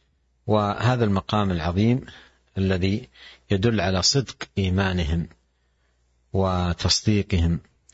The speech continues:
وانقيادهم وامتثالهم رضي الله عنهم وأرضاهم. "آمن الرسول بما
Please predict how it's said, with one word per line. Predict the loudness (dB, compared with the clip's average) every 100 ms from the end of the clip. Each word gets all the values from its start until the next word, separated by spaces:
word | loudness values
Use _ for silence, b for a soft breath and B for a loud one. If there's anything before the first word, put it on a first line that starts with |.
| _ -6
وانقيادهم | -2 0 -2 -4 -8 -20 -20 -12 -2 -2 0 0 2 0 0 0 0 0
وامتثالهم | 0 0 0 2 2 2 2 0
رضي | 0 2 2
الله | 2 2 2
عنهم | 4 6 4 2 0
وأرضاهم. | -2 0 0 -2 -6 _ _ _ _ _ _ _ _ -4
"آمن | -2 0 0
الرسول | 0 0 2 2 2 2
بما | 2 2 2 -2